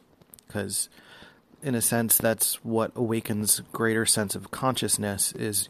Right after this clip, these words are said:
using more of our full body experience and outer body experience energetically and stuff like that. So eight, nine, and one are the body types.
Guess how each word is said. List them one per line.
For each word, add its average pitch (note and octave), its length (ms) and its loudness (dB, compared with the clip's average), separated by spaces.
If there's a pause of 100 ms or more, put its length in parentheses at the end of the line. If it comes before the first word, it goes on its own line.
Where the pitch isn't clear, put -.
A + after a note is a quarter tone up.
using G#2 480 -4 (240)
more A2 480 0
of G#2 240 -4
our G2 240 -2
full G2+ 380 -4
body G2 360 -2
experience G2+ 720 -4 (420)
and A#2+ 220 -2
outer G#2+ 300 -2
body G2 280 -4
experience G2+ 640 -6 (100)
energetically G#2 640 -4
and A2 100 -8
stuff - 240 -6
like A2 180 -12
that. G#2 160 -4 (960)
So B2+ 400 6
eight, D3+ 400 2
nine, C3 280 4
and A2+ 160 2
one A#2 320 4
are A#2+ 160 -4
the A2 100 -2
body A#2 280 4
types. - 480 -4